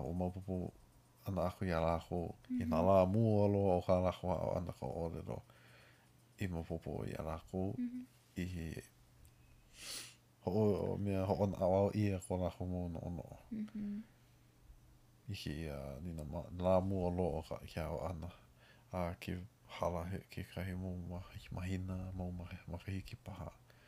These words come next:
Speaker 1: E paa ana no ke raka hua, a o koa ana no ke ano o ko la ko no ono. I ke, mai ke, a, mana o ako.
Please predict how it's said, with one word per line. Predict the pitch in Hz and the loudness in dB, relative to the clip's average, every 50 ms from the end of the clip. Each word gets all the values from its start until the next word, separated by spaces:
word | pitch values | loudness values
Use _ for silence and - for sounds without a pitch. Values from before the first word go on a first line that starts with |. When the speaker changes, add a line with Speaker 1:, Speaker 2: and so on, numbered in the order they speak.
| - - - - - - - - - - - - - | -20 -20 -20 -20 -20 -20 -20 -20 -20 -20 -20 -14 -8
Speaker 1:
E | 90 95 85 - - - - - - - | -6 -6 -6 -8 -16 -20 -20 -20 -14 2
paa | - 85 80 95 98 90 87 85 87 | 4 4 6 6 6 4 4 2 0
ana | 87 87 85 87 | 0 -2 -4 -4
no | 90 92 95 92 90 | -2 0 0 0 0
ke | - - 87 | -2 -6 -8
raka | 85 85 80 - - 76 | -8 -8 -10 -10 -10 -12
hua, | - - 101 98 87 82 - - | -10 -6 -6 -4 -4 -4 -6 -6
a | 87 87 - - | -6 -8 -8 -6
o | 82 85 - - - | -8 -10 -8 -4 -2
koa | 107 98 90 90 90 90 | 0 0 2 2 2 2
ana | 90 87 82 80 | 0 0 -4 -6
no | 78 78 82 82 78 78 82 - - - - - - - - - - - - - - - - - | -8 -6 -8 -8 -8 -8 -12 -14 -18 -20 -20 -20 -20 -20 -20 -20 -20 -20 -20 -20 -20 -20 -20 -10
ke | - - | -6 -4
ano | 87 85 73 - | -4 -4 -4 -6
o | 85 87 | -8 -8
ko | - - 90 | -6 -4 -2
la | 80 76 - | -2 -2 -4
ko | - - 78 | -6 -10 -10
no | 78 80 - | -8 -8 -10
ono. | - 80 78 - - - - - - - - - - - - - - - - _ - - - - | -10 -10 -10 -12 -12 -14 -18 -20 -20 -20 -20 -20 -20 -20 -20 -20 -20 -20 -20 _ -20 -20 -20 -18
I | |
ke, | - - - - - 98 92 | -16 -16 -16 -16 -12 -8 -6
mai | 87 85 85 | -6 -6 -6
ke, | - - 80 73 73 | -6 -8 -8 -6 -6
a, | 76 80 78 78 78 78 | -6 -6 -6 -6 -6 -8
mana | 80 85 78 78 80 | -8 -8 -8 -8 -8
o | - - 76 | -8 -8 -8
ako. | 80 - - - | -10 -10 -14 -20